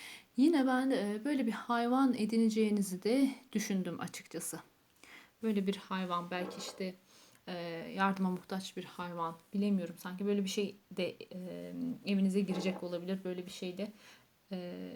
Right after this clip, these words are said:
uğraşacak da olabilirsiniz. Hayvan, e, sevgisinden de tabii ki bahsedelim. Çünkü orada hayvanın tepesinde kelebek olması sana uğurlu e, gelecek bir durumu hayatına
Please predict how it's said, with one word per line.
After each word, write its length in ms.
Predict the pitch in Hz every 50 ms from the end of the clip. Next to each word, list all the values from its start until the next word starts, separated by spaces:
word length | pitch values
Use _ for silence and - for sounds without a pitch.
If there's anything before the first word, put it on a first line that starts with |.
| - -
uğraşacak 580 | 190 208 196 190 190 - - 190 185 190 - -
da 60 | 175
olabilirsiniz. 720 | 170 175 170 170 165 175 170 - 185 185 214 220 214 - - -
Hayvan, 480 | - 190 190 190 180 185 180 175 170 - -
e, 280 | - 170 175 180 180 165
sevgisinden 680 | - - 185 180 175 - - - 175 160 156 151 151
de 80 | - -
tabii 240 | - - 185 190 -
ki 160 | - 185 - - - - - - _
bahsedelim. 520 | 202 202 190 196 - 185 185 202 254 339 320
Çünkü 280 | - - 226 214 208
orada 340 | 196 190 190 190 202 220 247 - - - - _ -
hayvanın 360 | 185 185 185 190 196 214 214
tepesinde 560 | - 196 190 190 190 - 190 175 180 180 180 - _ _ _ _
kelebek 420 | - 202 202 220 226 226 226 -
olması 360 | 190 175 160 143 143 - - -
sana 320 | - 247 233 240 240 -
uğurlu 500 | 202 220 220 226 233 233 247 269 214 190 - - - _ _ _ _ -
e, 140 | 180 180 180
gelecek 560 | 175 196 196 190 180 - 262 - - - - _ -
bir 160 | 269 226 196
durumu 300 | 190 185 202 269 277 -
hayatına 540 | 233 214 208 208 208 - 254 285 - -